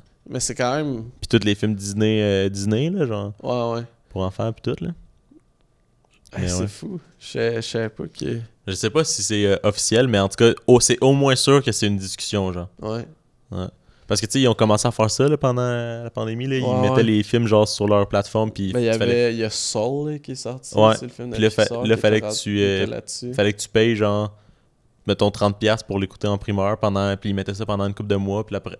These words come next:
Speaker 2: après ça, il
Speaker 1: Non,
Speaker 2: met,
Speaker 1: mais
Speaker 2: euh,
Speaker 1: moi, je l'ai écouté la journée qu'il est sorti.
Speaker 2: Ok, mais mettons,
Speaker 1: Normal,
Speaker 2: mais
Speaker 1: Disney+.
Speaker 2: les autres films, il y a d-, mettons, les films, euh... qu'est-ce qui est sorti, mettons, pendant la pandémie ?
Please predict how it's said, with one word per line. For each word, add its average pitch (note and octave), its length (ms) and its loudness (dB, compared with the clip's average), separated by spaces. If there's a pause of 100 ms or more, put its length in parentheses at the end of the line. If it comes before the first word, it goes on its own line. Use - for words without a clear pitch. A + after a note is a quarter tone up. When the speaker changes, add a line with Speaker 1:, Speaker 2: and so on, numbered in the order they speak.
Speaker 2:
après G2 300 -4
ça, A2 180 -4
il G#2 220 -6
Speaker 1:
Non, A#2 200 -2
Speaker 2:
met, F#3+ 100 -2
Speaker 1:
mais C#3+ 60 0
Speaker 2:
euh, - 20 0
Speaker 1:
moi, D#3 100 0
je D3 100 -4
l'ai B2+ 60 -2
écouté - 260 -10
la C#3 160 0
journée A#2+ 280 -8
qu'il C3+ 80 -12
est A#2 40 -8
sorti. - 320 -8
Speaker 2:
Ok, C#3+ 200 2
mais G#2 360 4
mettons, A#2 280 2
Speaker 1:
Normal, C3 320 -2
Speaker 2:
mais A2 160 2
Speaker 1:
Disney+. A2 160 0
Speaker 2:
les A2+ 80 2
autres A#2+ 200 2
films, B2 300 0 (260)
il G#2 80 -14
y G#2 60 -2
a G#2 60 0
d-, G#2 160 -8
mettons, A2 260 0
les A2 140 4
films, A#2 220 0
euh... F#2+ 480 2 (260)
qu'est-ce - 160 -4
qui G#2+ 80 -4
est - 20 -2
sorti, - 300 -2
mettons, G2+ 240 -2
pendant F#2 480 -2
la F2+ 140 -4
pandémie ? F#2 440 -4